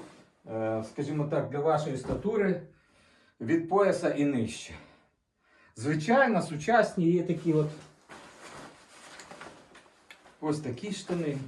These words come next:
Або ось такі штани, типу лижних, або для риболовлі. Тут це фірмові.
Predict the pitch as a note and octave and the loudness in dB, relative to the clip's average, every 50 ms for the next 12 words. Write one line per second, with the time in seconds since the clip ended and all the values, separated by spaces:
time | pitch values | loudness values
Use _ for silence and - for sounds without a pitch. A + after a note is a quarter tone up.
0 | - - _ _ _ _ _ _ - - - - - - _ - - - - - | -12 -16 _ _ _ _ _ _ -20 -20 -20 -20 -20 -20 _ -20 -20 -20 -20 -20
1 | - - - - - - - - - - - - D3 A2+ B2 D#3+ D#3+ B2+ A#2+ A2+ | -20 -20 -20 -20 -20 -20 -20 -20 -20 -20 -18 -14 -10 -4 0 0 0 2 0 -4
2 | - - A#2+ A2+ - G#3 G#3+ - - - - F3 E3 D#3 D#3 D3+ D3+ D3 - - | -6 -8 -12 -10 -6 -4 -4 -4 -4 -4 -6 -6 -4 -4 -2 -4 -4 -4 -8 -10
3 | C#3 A#2 - C#3 C#3 D3 D3+ D3 C3+ A#2 A#2+ B2 A#2+ A#2 - - - - _ _ | -10 -8 -4 0 2 4 6 4 4 2 -2 -6 -8 -10 -12 -16 -20 -20 _ _
4 | _ _ _ - _ _ - A#2 A2+ B2+ C#3+ A#2+ A2+ A2+ A#2+ A2+ A2+ A2+ A#2+ A2+ | _ _ _ -20 _ _ -12 -8 -4 -4 -4 -4 -2 -2 0 0 0 -2 -2 -4
5 | A2+ A2+ C3 D3+ D3+ C#3 B2 A#2+ A2+ A2 - - A2+ A2+ - - - - - _ | -4 -2 -2 0 0 0 -2 -4 -6 -8 -10 -12 -14 -14 -14 -16 -20 -20 -20 _
6 | - - C#3+ A#2 - - - - _ _ _ _ _ - G3 G#3 E3+ C#3 B2+ C#3+ | -8 -6 -6 -6 -6 -8 -14 -20 _ _ _ _ _ 0 2 4 4 4 4 6
7 | E3+ A3 A#3+ A3 G#3 G3+ F#3 F3 | 8 8 8 8 6 2 0 -2